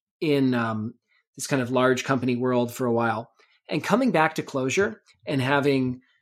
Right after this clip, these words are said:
Daniel from the Cycloge community and those folks just pull me in and say, "What you're working on seems exciting. You should look at this stuff."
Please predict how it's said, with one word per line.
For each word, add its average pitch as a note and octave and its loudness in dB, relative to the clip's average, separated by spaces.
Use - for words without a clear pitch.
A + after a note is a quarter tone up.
Daniel C#3+ 2
from C3 -6
the B2 -4
Cycloge C#3 0
community C#3 0
and C3 -2
those C3+ 0
folks C#3 2
just - -8
pull F#3+ 2
me D3 2
in C3+ 0
and B2 -2
say, B2+ -4
"What C#3 0
you're C#3 0
working C#3 -2
on B2 -4
seems A#2 -8
exciting. E3 -2
You E3+ -18
should C3 -8
look B2 -8
at A#2+ -12
this F#3 -2
stuff." E3 2